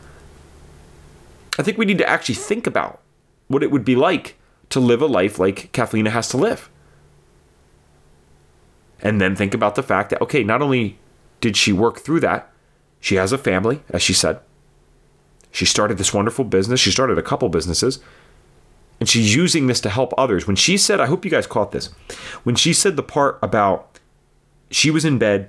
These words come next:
she was in pain, and if she could feel only, or help, I'm sorry, not feel, help only one person, one child, and that's why she had to feel this way, then it'd all be worth it. That's a special kind of individual.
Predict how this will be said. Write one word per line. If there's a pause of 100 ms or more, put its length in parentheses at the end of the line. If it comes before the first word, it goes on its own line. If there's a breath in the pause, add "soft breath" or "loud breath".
she
was
in
pain, (680 loud breath)
and
if
she
could
feel
only, (440)
or
help,
I'm
sorry,
not
feel,
help
only
one
person, (840 soft breath)
one
child, (720)
and (320)
that's
why
she
had
to
feel
this
way, (280 loud breath)
then
it'd
all
be
worth
it. (1200)
That's
a
special
kind
of
individual.